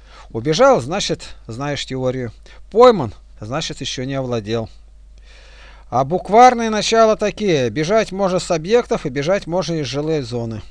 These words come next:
С объектов легче. Их много, и никак устоялась там охрана. Не так. И у беглеца бывает там инструмент. Бежать можно одному.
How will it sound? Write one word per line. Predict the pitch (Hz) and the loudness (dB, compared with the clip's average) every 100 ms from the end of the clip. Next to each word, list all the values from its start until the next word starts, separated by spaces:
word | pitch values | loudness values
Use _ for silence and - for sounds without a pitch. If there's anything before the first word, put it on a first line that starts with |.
| - - - - - | -20 -20 -20 -20 -20
С | - 147 | -8 -6
объектов | 143 214 - 196 | -2 -2 -2 -6
легче. | 196 120 - 90 | -2 -4 -4 -10
Их | 113 127 | -10 -8
много, | 127 170 233 220 196 - - | -4 0 0 0 -4 -8 -12
и | 120 | -8
никак | 120 - 180 - | -8 -2 -2 -2
устоялась | 139 - 143 170 151 | -10 -6 -2 -2 -4
там | - 147 147 | -4 -4 -6
охрана. | - 135 110 95 | -6 -6 -6 -8
Не | 98 139 | -8 -6
так. | - 95 - - - - - | -4 -6 -8 -20 -20 -20 -12
И | 180 | -2
у | 247 | -2
беглеца | 147 123 120 - 190 202 | 0 -4 -4 0 0 2
бывает | 143 147 185 - | 0 0 0 -2
там | 135 156 | -8 -6
инструмент. | 165 - 101 98 110 120 - - - - - - - | -8 -10 -12 -10 -8 -10 -12 -20 -20 -20 -20 -20 -8
Бежать | 104 156 175 | -2 0 0
можно | 190 190 208 | 0 0 2
одному. | 208 220 247 247 | 2 0 0 0